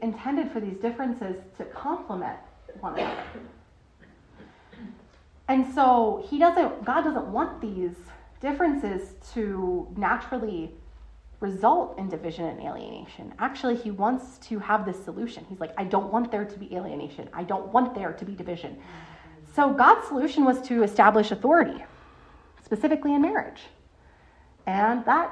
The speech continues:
authority is husband. You know, in verse fourteen, "And it was not Adam who was deceived, but the woman was deceived and became the wrongdoer." This is Adam's mess, like Lindsay said. Adam was there.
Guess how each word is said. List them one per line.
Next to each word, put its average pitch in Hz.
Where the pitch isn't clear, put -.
authority 277
is 233
husband. -
You 240
know, 247
in 277
verse 330
fourteen, 277
"And 233
it 254
was 254
not 262
Adam 311
who 233
was 220
deceived, 196
but 196
the 196
woman 302
was 220
deceived 185
and 180
became 180
the 170
wrongdoer." 180
This 311
is -
Adam's 220
mess, -
like 190
Lindsay 196
said. -
Adam 247
was 180
there. 202